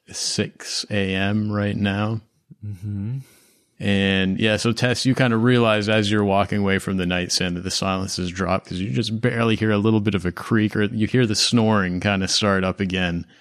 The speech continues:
Speaker 1: Uh, but give me another stealth to get out of here.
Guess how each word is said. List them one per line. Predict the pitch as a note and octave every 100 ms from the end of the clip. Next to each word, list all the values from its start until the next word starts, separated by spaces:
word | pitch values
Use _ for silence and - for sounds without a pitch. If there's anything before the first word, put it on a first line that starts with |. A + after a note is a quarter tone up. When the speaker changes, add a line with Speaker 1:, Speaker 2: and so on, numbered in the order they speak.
| _ _ _
Speaker 1:
Uh, | - G2+ G2 F#2+
but | - G#2+
give | A2
me | G#2+
another | G#2+ G#2+ G#2 G#2 G#2
stealth | - - A2+ A#2 -
to | G2+
get | G2+
out | G#2+ A2
of | G2+
here. | F#2 F2+